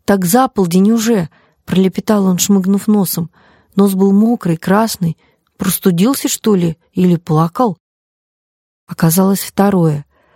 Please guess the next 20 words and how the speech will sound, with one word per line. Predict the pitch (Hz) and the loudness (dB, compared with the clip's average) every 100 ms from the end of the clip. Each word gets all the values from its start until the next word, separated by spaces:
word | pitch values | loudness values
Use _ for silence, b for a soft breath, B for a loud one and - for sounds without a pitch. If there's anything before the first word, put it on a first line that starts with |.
| _ | _
Лицо | 196 208 - 277 269 | 0 0 0 0 2
разжалованного | 226 226 214 247 233 220 214 202 208 | 0 0 0 2 0 0 0 0 0
Арлекина | 202 208 - 262 233 | 0 -2 -2 0 0
исказилось. | 226 - 226 208 202 180 175 - _ _ - | -2 -2 -2 0 0 -2 -6 -12 _ _ 0
Нижняя | 202 226 220 220 | 2 2 2 0
губа | 220 220 240 | 0 0 -2
поползла | - - 208 208 226 220 | -2 -2 0 0 -2 -2
вперёд | - 214 240 233 | -2 0 0 0
и | 220 | -2
вниз. | 208 214 202 180 _ _ _ | 2 2 0 -4 _ _ _
Из | - 202 | -2 -2
глаз | 196 208 233 - | 0 0 0 -2
хлынули | - 233 226 220 | -2 0 0 -2
слёзы. | - 220 214 185 170 165 b b b b b | -2 0 0 0 -4 -10 b b b b b
В | 202 | 0
общем, | 208 220 | 0 0
разревелся | 220 208 220 233 269 247 220 | 0 0 0 0 -2 -2 -4
по | - 208 | -2 -4
всей | - 254 262 | -2 -2 -4
форме. | - 226 196 165 165 | -2 -2 0 -2 -4